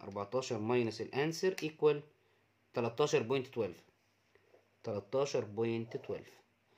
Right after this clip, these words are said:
طب الإجابة تلاتاشر بوينت تويلف. الإجابة اللي عندي هنا ثيرتين بوينت ثيرتين. لو جينا بصينا على الكالكوليتور كده، عندي هنا تلاتاشر بوينت تويلف فور ناين، يعني بكده approximately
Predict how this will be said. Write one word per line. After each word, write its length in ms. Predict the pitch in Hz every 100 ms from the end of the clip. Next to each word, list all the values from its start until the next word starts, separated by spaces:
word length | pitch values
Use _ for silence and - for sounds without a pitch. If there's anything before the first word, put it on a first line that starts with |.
| _ -
طب 140 | 104
الإجابة 340 | 110 104 139 156
تلاتاشر 600 | 156 107 - 135 135 104
بوينت 520 | 101 139 156 160 190
تويلف. 320 | 190 117 95 - _ _ _ - - _ _ _ _ _ _ _ - _ _ _ _ _
الإجابة 280 | 143 147 170
اللي 100 | 143
عندي 360 | 135 131 131 151
هنا 80 | 147
ثيرتين 480 | 113 95 139 147
بوينت 280 | 127 139 127
ثيرتين. 560 | 123 113 - 160 190 196 - _ _ -
لو 140 | 113
جينا 180 | 127 156
بصينا 380 | 120 120 156 143
على 320 | 117 143 131
الكالكوليتور 600 | 117 131 117 123 147 151
كده، 400 | - 151 160 160 - _ _ _ _ -
عندي 420 | 131 143 135 143
هنا 180 | 143 127
تلاتاشر 600 | 131 117 - 147 147 110
بوينت 340 | 123 139 120
تويلف 360 | 120 131 127 113 -
فور 180 | 139
ناين، 340 | 127 151 196 190
يعني 220 | 160 135
بكده 380 | 123 139 127 113
approximately 680 | 117 - 127 135 131 131